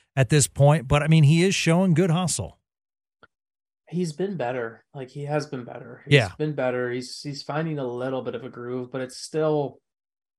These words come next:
Speaker 2: because of, and once again, we often talk about contracts on this show, but it's just the reality of it. It's hard for me to find, um,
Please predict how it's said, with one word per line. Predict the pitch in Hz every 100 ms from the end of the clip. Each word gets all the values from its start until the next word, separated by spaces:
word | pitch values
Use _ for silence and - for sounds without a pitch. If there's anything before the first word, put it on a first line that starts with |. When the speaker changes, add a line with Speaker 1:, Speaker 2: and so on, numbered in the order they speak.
| _ _ _ _ _ _ - _ _ _ _ _ -
Speaker 2:
because | 151 - 156 156 147
of, | 143 139 139
and | 139 139
once | 151 147
again, | 143 143 127 127 135
we | 143 135
often | 135 143
talk | 143 131
about | 123 123
contracts | - 135 143 127 117 -
on | 120 117
this | 120
show, | - 143 147
but | 123
it's | 113
just | - 131 127
the |
reality | 120 123 143 135 117
of | 117
it. | 120 _ _ _ _ _ -
It's | 151
hard | - - 147 165 170
for | - 156
me | 143 139
to | 131
find, | - 139 135 135 131 131 123 117 - _ _ _ -
um, | 123 120 117 113 107